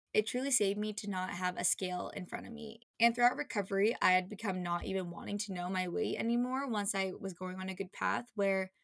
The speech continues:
I now know where the scale is in my house.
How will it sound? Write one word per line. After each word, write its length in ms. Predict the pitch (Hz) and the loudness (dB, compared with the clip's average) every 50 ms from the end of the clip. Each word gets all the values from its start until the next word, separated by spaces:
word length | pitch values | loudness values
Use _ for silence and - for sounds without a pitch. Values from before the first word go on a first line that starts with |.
| _ _ _ _ _ _ _ - | _ _ _ _ _ _ _ 2
I 500 | 208 202 202 202 202 196 190 190 185 - - _ _ | 4 4 4 4 4 4 2 2 0 -2 -6 _ _
now 680 | 208 202 196 190 185 185 185 185 180 180 180 175 - - _ | -4 -2 0 0 0 0 0 -2 -4 -4 -6 -8 -10 -12 _
know 280 | - 196 185 196 226 285 | -6 -2 0 2 2 4
where 140 | 294 285 233 | 4 2 2
the 80 | 214 | 2
scale 340 | - - - - 190 185 185 | 0 -2 0 -2 -2 -2 -2
is 140 | 185 175 - | -2 -2 -4
in 80 | 190 190 | -4 -4
my 140 | 185 180 | -4 -4
house. 380 | 180 175 180 180 180 185 185 - | -4 -4 -4 -2 -2 -2 -2 -4